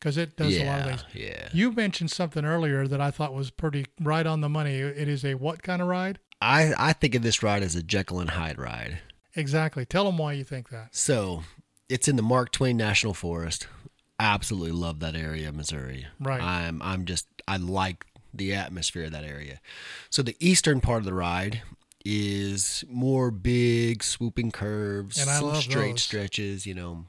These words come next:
Speaker 2: for the guys that love the, the speed thrill out of it and running down a two-lane black road with trees over the sides of you. Like, it's a freaking fantastic feeling.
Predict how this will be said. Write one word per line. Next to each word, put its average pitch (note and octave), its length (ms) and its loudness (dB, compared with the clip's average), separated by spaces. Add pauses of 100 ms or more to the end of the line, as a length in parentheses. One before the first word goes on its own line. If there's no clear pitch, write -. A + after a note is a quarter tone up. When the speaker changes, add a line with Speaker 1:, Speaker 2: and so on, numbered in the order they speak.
(140)
Speaker 2:
for A#2+ 120 -4
the A2 100 -2
guys G#2 280 0
that D#2+ 120 -6
love F#2+ 440 -4
the, D#2+ 460 -8
the E2+ 80 -8
speed B2 480 2
thrill D#2 260 -4
out D#2 160 -6
of E2 80 -8
it F2 180 -8
and D#2+ 160 -12 (420)
running C#3 280 6
down C3 200 4
a A2 40 0
two-lane A#2+ 460 4
black G#2+ 340 0
road G#2+ 280 0
with F2+ 120 -6
trees C3+ 400 4
over A#2 180 2
the G#2 100 0
sides G#2+ 400 0
of G2+ 80 -2
you. G2 360 0 (140)
Like, E2+ 320 -8 (560)
it's A#2+ 220 4
a G#2+ 140 -2 (420)
freaking A#2+ 300 2
fantastic F#2 720 0
feeling. D2 500 -6